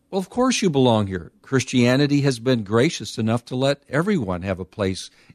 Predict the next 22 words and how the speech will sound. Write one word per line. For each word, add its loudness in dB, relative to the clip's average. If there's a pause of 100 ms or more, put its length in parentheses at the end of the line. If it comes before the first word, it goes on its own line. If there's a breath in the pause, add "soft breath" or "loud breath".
in 4
its -2
culture. -4 (720 soft breath)
But 0
we 4
still 4
belong. 4
We 4
created 4
the 2
public 0
square. -2
So -6
if 0
you 4
don't 4
like 2
what -4
we -4
believe, 2
that's -2
okay. -2